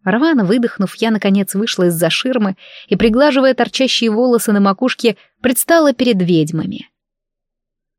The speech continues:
«А вы хорошенькая, леди Юлия», улыбнулась Велена, отогнув для меня угол пухового одеяла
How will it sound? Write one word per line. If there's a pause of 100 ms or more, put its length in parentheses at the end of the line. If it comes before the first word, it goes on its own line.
(140)
«А
вы
хорошенькая,
леди
Юлия», (240)
улыбнулась
Велена, (260)
отогнув
для
меня (100)
угол
пухового
одеяла